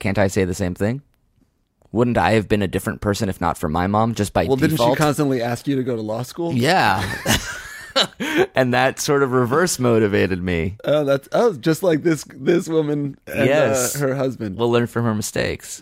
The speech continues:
Speaker 2: Perfect. I
Speaker 1: Well,
Speaker 2: love you, Mom.
Speaker 1: Well, let's try to give this girl some advice. Uh, firstly, asking two, uh, non-parental, uh, dudes how to be a mom is,
Speaker 2: You just
Speaker 1: uh,
Speaker 2: call me fat?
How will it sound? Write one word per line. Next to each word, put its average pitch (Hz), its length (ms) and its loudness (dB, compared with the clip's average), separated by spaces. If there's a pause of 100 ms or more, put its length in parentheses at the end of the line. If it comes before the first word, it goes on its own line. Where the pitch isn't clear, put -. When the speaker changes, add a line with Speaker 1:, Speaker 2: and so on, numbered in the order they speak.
(120)
Speaker 2:
Perfect. 113 500 -2 (120)
I - 80 -2
Speaker 1:
Well, 117 100 4
Speaker 2:
love 139 140 2
you, 151 80 2
Mom. 123 360 0 (360)
Speaker 1:
Well, 120 120 0
let's 139 240 2
try 170 160 2
to 131 100 4
give 110 140 0
this 107 160 0
girl 87 280 2
some 71 360 -6
advice. 65 580 -4
Uh, 90 240 2
firstly, 120 720 0 (640)
asking 135 540 0
two, 117 760 2 (200)
uh, 90 440 4 (1120)
non-parental, 104 1800 0 (300)
uh, 82 200 0
dudes 87 840 -2
how 101 200 0
to 92 80 4
be 90 180 0
a 82 60 4
mom 85 360 0
is, - 300 -4
Speaker 2:
You 131 80 -4
just 135 100 -2
Speaker 1:
uh, - 60 2
Speaker 2:
call 175 80 2
me 147 120 0
fat? - 340 -6